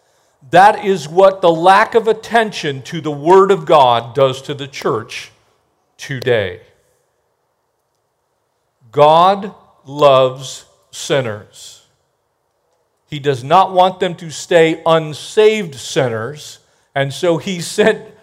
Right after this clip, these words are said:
Jesus into the world that the world would be saved. Amen? That is an act of grace and love, not simply his righteousness and sovereignty.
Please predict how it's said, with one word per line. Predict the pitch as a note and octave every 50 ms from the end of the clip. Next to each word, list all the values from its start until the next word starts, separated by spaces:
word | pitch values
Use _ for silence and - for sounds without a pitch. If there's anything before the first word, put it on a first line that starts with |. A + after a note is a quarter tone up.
| _ _ _
Jesus | - - D3 F3 G3+ A3 A3 G#3+ D#3 D#3+ E3+ D#3 - - - -
into | - E3 E3+ E3+ E3+ E3 F3+
the | D#3 D#3+ D#3+
world | D3 E3 F3+ F3 E3+ E3 D3+ C3
that | C3+ C#3+ C#3+ -
the | D3
world | C#3 C#3+ D#3 D#3 D#3 D#3 C#3+ C3+ B2 C3
would | C#3+ C3+ A#2 A2
be | C3 C3 B2
saved. | A2 - - - C#3+ B2+ A2+ G2+ E2+ D2+ D#2 - _ -
Amen? | A#2+ A#2 A#2+ B2 C#3+ E3 G3 B3 D#4+ D#4 C4 A#3 _ _ _ _ _ _ _ _ _ _ _ _ _ _ _
That | - D3+ F3 F#3+
is | G#3+ G3+ A3
an | G#3+ F3+
act | E3+ F3+ F3+ F3+ - F#3+
of | D#3 B2+ A#2
grace | C#3 C#3+ E3 E3+ F3 G3 F#3 - -
and | A3+ G#3 G3 F#3+
love, | C#3+ B2 A#2 A#2 A2 B2 B2 - - _ _ _ _ _ _
not | B2 B2+ C#3 C#3+ D3+ F3 F#3 - -
simply | - - - D#3+ D3+ D3 - D#3+ D3+ C#3+
his | C#3 E3 D#3 C#3 - -
righteousness | B2 B2+ C#3 C#3+ C#3+ C#3+ - D3+ B2 - - C3+ C3 C3 B2+ - - - _ _ _ _
and | D3+ C3 C3 B2
sovereignty. | - - D3 C3 B2+ A#2+ - A#2 G2+ F#2 F#2 - F#2+ -